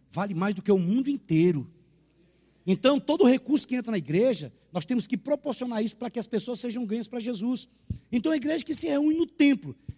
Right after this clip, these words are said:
mas uma igreja que se reúne de casa em casa. Escute, eu me converti numa célula de atletas de Cristo.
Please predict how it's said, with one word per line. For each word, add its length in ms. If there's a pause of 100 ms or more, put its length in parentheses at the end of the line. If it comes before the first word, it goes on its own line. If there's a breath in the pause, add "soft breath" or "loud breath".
(100)
mas 180
uma 100
igreja 280
que 100
se 120
reúne 220
de 100
casa 320
em 40
casa. 300
Escute, 460 (1300)
eu 120
me 100
converti 720 (840)
numa 180
célula 440 (840)
de 120
atletas 580
de 80
Cristo. 520